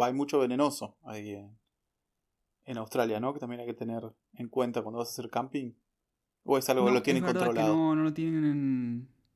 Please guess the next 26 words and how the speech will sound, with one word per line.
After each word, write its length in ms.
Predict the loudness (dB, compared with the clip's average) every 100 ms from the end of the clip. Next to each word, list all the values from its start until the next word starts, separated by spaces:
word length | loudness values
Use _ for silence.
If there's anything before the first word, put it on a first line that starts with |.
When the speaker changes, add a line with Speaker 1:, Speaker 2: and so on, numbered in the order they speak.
| _
Speaker 2:
está 220 | -14 -6
como 140 | 0 2
más 200 | 2 0
así 180 | -6 -6
como 140 | -6
dice, 220 | -6 -8 -6
agreste, 520 | 0 0 0 -4 -6 -8 -20 -20 _
pero 160 | 0 2
en 60 |
ese 140 | 2 0
sentido, 1080 | -4 -2 0 0 2 2 2 2 2 0 -4 -6
eh, 360 | -6 -4 -6 -8 -14 _ _
es 180 | -6 -4
más 440 | 0 2 4 2 0
creo 220 | -2 -2
que 80 | 0
lo 100 | 0
que 80 | -2
se 140 | -6 -6
escribe 500 | -6 -2 0 0 -2
que 120 | -2
realmente 380 | 0 0 2 0
de 80 | -2
lo 100 | -4
que 100 | -6
pasa. 400 | -8 -10 -16